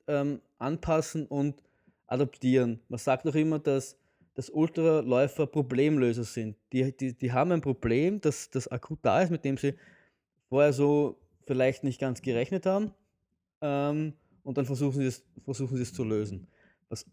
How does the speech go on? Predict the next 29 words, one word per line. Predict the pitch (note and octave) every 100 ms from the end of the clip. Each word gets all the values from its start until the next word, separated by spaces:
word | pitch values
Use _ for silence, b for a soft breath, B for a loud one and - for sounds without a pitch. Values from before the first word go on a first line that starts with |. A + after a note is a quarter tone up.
| _
was | D3 B2
ich, | B2+
was | C3
ich | A#2 -
auch | C#3+ D#3+
immer | E3 C#3+
wieder | A#2+ A#2
höre | B2 C#3
und | D3+ B2+
lese, | A#2+ B2 D#3+ F3+ - A#2
was | A2+ B2+ - - - _ -
auch | A#2+
so | -
ein | C#3
bisschen | C#3+ - C#3
mit | C3
der | A#2+
Erfahrung | A#2 A2 B2+ D#3
kommt, | - D3+
ist | D#3 -
einfach, | B2 C3+ D#3 - B B B
sich | - D3 -
vorher | - - B2+ D3
zu | D#3 D3+
überlegen, | C3+ C3 A#2+
was | A2+ C#3 - -
kann | - C3 D#3
alles | - A2+ C3+ C#3+
passieren | - C#3 - - B2+ B2+ A#2+